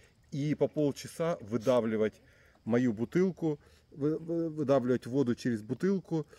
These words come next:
э, напрягая руки, сдавливая колени. Я набрал, повесил. Если мне нужно очень быстро, я просто ее скручиваю и,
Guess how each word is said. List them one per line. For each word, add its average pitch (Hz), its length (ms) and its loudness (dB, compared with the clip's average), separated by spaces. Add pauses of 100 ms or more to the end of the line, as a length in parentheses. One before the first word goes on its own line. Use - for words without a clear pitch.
(360)
э, 123 580 0 (480)
напрягая 131 580 2
руки, 151 460 0 (260)
сдавливая 110 640 0
колени. 175 560 -2 (1300)
Я 135 120 4
набрал, 175 460 2 (680)
повесил. 175 540 2 (520)
Если 147 320 0
мне 139 120 2
нужно 139 200 2
очень 135 240 -2
быстро, 147 500 -2 (380)
я 120 100 4
просто 139 300 0
ее 113 140 0
скручиваю 123 680 -2 (280)
и, 120 260 -2